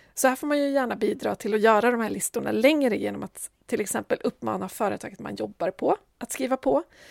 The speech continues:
Eller att tipsa sina favoritinfluencers som man gillar att haka på. Man kan bara kolla i bokstavsordning, liksom.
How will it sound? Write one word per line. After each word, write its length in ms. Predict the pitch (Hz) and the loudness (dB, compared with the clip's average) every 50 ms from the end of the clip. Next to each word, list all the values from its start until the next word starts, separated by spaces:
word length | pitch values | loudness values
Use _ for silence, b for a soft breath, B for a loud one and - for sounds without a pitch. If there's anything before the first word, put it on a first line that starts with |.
| b b b b - | b b b b 4
Eller 360 | 277 247 233 220 214 214 208 | 6 6 8 8 6 4 4
att 280 | 208 202 - - - | 2 -2 -6 -10 -12
tipsa 440 | - - 226 - - - - - - | -8 -8 -8 -8 -8 -8 -6 -6 -6
sina 380 | - - - 220 220 220 202 - | -4 -4 -4 -4 -4 -6 -8 -6
favoritinfluencers 1200 | - - 226 233 240 220 202 - - - 220 202 - - 226 208 220 220 - 247 254 262 - - - - | 0 4 6 6 6 6 2 -2 -4 -8 -8 -8 -6 -4 -4 -4 -4 -2 0 0 0 -2 -4 -8 -10 -10
som 160 | - - - | -10 -8 -4
man 120 | - 214 | -4 -2
gillar 440 | 220 233 233 220 220 208 208 247 294 427 | 0 0 0 2 2 0 0 0 -2 -4
att 180 | - - 247 - | -6 -10 -10 -8
haka 300 | - 262 247 247 - 254 | -8 -8 -8 -8 -8 -8
på. 260 | - - 233 226 240 - B B B B B B B B B | -2 2 4 4 4 4 B B B B B B B B B
Man 200 | - 226 240 240 | 4 4 4 6
kan 340 | 240 247 254 247 240 233 - | 6 4 4 4 2 0 0
bara 220 | - 220 233 226 208 | 4 6 8 8 6
kolla 320 | - - 240 226 220 - | 6 2 2 2 4 4
i 60 | 233 | 2
bokstavsordning, 720 | 233 254 - - - - - - - 220 226 233 262 262 226 | 2 2 0 2 4 4 4 6 6 6 8 8 8 8 6
liksom. 400 | 196 185 - - 208 214 208 | 4 2 0 -4 -6 -8 -10